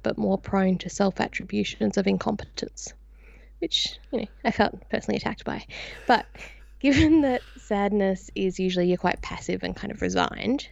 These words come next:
they thought that it might get in the way of your reaction time and attention.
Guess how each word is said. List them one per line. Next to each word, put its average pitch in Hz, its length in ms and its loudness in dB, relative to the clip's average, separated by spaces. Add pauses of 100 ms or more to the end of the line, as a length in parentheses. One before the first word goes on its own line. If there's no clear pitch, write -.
they 185 140 2
thought - 320 2
that 180 80 0
it 180 80 -4
might 180 260 -4
get 180 140 -6
in 175 80 -4
the 180 60 -4
way - 280 -2
of 196 180 -4 (100)
your 69 380 -2 (300)
reaction 180 400 0
time - 440 -6
and 85 100 0
attention. - 380 -4